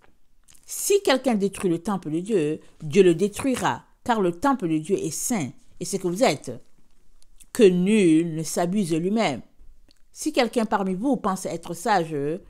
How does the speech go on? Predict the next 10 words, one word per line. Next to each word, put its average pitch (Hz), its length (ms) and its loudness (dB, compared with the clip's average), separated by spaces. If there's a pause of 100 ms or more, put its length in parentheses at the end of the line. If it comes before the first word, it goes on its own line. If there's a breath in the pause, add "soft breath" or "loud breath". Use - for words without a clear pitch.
(160 soft breath)
selon 190 280 2
ce 185 120 -8
siècle, 185 420 -2
qu'il 160 120 -4
devienne 170 300 -2
fou, 185 340 -2 (580)
afin 196 180 -2
de 190 60 2
devenir 226 280 4
sage, 175 500 2